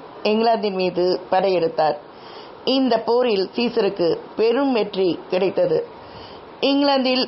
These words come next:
பல இடங்களில் ரோமானியர்களின் குடியிருப்புகள் அமைக்கப்பட்டன. சீசரின் படையெடுப்பை தொடர்ந்து இங்கிலாந்தில் இருந்து ஏராளமானவர்கள் ரோமாபுரிக்கு அடிமைகளாக கொண்டு செல்லப்பட்டனர்.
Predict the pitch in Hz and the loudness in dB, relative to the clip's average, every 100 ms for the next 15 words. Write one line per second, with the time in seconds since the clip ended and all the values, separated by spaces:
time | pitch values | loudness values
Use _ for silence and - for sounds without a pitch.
0 | - 220 220 240 233 226 214 208 190 - | 0 2 2 2 0 0 0 0 -2 0
1 | 208 214 208 208 196 180 180 175 202 196 | 0 2 2 2 2 0 -2 -2 0 2
2 | 190 185 170 165 156 - 185 185 185 165 | 0 0 0 2 0 0 0 2 0 0
3 | 165 160 165 175 - - - - - - | 0 2 0 0 -8 -20 -20 -20 -20 -20
4 | - - 269 262 269 277 233 226 226 226 | -20 -2 0 2 2 2 2 2 2 2
5 | 220 214 202 202 202 202 180 160 - - | 0 0 0 2 2 0 0 0 -4 -4
6 | 220 240 247 233 233 208 196 185 165 156 | 0 2 2 2 2 2 2 2 0 0
7 | - 196 226 240 247 240 202 196 180 175 | 0 2 4 4 2 2 2 2 2 2
8 | 160 - 185 202 208 196 175 170 160 156 | -2 -2 0 2 2 2 0 -2 -2 -4
9 | - - - 269 277 277 247 226 214 214 | -6 -18 -6 0 2 2 2 2 2 0
10 | 208 - 233 240 220 233 208 196 190 190 | 0 -2 -2 0 0 2 0 2 0 2
11 | 175 151 | 2 0